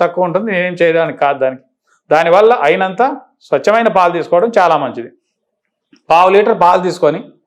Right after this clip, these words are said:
రెండు చిటికల పసుపు పొడి, రెండు చిటికల ఎల్లుల్లిపాయలు, రెండు పీసుల ఎల్లుల్లిపాయలు వేసుకొని బాగా పాలు కాంచుకొని ఈ ఒక చూర్ణాన్ని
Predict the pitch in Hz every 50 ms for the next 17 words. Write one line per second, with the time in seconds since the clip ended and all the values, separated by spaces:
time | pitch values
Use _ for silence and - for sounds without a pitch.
0 | _ _ _ _ _ _ _ _ _ _ _ - 165 196 208 196 220 214 220 214
1 | 226 214 214 208 185 - 240 - - 220 214 214 208 202 175 165 180 170 160 175
2 | 165 151 156 185 208 226 233 226 226 190 151 131 131 - - - - 165 175 180
3 | 175 175 170 170 170 165 165 - 220 175 190 185 170 190 208 208 214 185 185 170
4 | 156 147 147 135 - - 165 175 233 269 - _ _ _ _ _ - 139 151 170
5 | 196 220 - - 147 156 180 190 170 - 143 147 156 147 - - 147 147 - -
6 | - _ _ _ _ _ _ - 196 226 220 220 220 - 196 - - 233 240 254
7 | 262 240 208 185 147